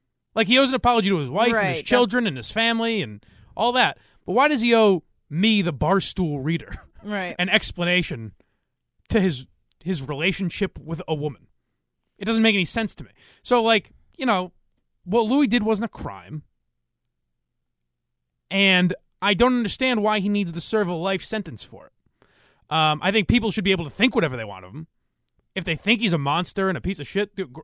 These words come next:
Speaker 1: terrific. Don't go to his shows. Don't support him. Even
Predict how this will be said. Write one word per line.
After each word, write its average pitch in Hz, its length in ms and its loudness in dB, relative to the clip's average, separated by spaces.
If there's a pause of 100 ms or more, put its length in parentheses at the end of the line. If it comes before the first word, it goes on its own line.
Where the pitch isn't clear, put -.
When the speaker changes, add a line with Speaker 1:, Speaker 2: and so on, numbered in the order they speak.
(100)
Speaker 1:
terrific. 240 380 0 (440)
Don't 185 180 2
go 214 120 6
to 175 80 2
his 131 140 -4
shows. 247 460 2
Don't 185 200 -2
support 226 380 0
him. 233 160 -2 (320)
Even 262 380 2